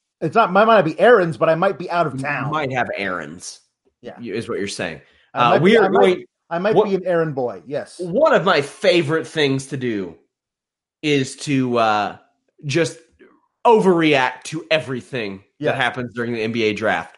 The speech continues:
Speaker 1: So good.
Speaker 2: I do not get paid to cover the N B A, and people will say, "Stick to wrestling." And I'm like, "You think, dummy?" I said that the Lauri Markkanen for Jimmy Butler trade was bad. I'm glad I was wrong about that one, but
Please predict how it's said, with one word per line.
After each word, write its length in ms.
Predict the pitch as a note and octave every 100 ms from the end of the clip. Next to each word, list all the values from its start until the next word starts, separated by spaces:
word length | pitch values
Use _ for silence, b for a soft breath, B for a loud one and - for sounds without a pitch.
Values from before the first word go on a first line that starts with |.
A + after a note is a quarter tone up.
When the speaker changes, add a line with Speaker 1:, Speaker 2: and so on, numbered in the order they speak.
| _
Speaker 1:
So 140 | C3+ A2+
good. 120 | G#2+
Speaker 2:
I 100 | D#3+
do 100 | F3+
not 220 | F3+ E3+ D3+
get 140 | C#3
paid 280 | C#3+ C3+ C3
to 40 |
cover 260 | A#2+ C#3+ B2
the 140 | B2+
N 80 | B2
B 140 | B2 A#2
A, 100 | A2+
and 80 | A2
people 280 | B2 A2
will 80 | G#2
say, 400 | G2+ A#2+ G#2 F#2+ b b b b
"Stick 500 | - - C#4 C4 C4
to 120 | -
wrestling." 680 | G#3+ G#3 A#3+ A#3+ - D3+ A2
And 80 | B2
I'm 100 | B2
like, 200 | A2+ A2 - F3
"You 100 | D3
think, 680 | C#3 - G#3 B3 D4 - - _ C#3+
dummy?" 540 | C#3 D4 D4+ E4 E4 D#4+ _ _ _ _ _ _ _ _ _ _ _ _ _ _ _ -
I 80 |
said 180 | F#3 C4
that 120 | G#3 G3+
the 80 |
Lauri 300 | G3 A3+ A#3+
Markkanen 680 | F#3+ G3 A#3+ A#3 F#3+ E3 D3+
for 120 | C#3 D#3+
Jimmy 240 | F3 A3+
Butler 340 | D3 G#3+ G3+
trade 320 | D3+ - D3 B2
was 140 | A#2+
bad. 420 | C#3 A#2+ G2+ F2 -
I'm 100 | C#3+
glad 240 | A3+ A#3+
I 60 | G#3
was 120 | D#3+
wrong 180 | F#3+ G3+
about 240 | F3 D3
that 240 | E3+ F3+ C#3
one, 180 | F#2+ F2
but 180 | F#2+ F2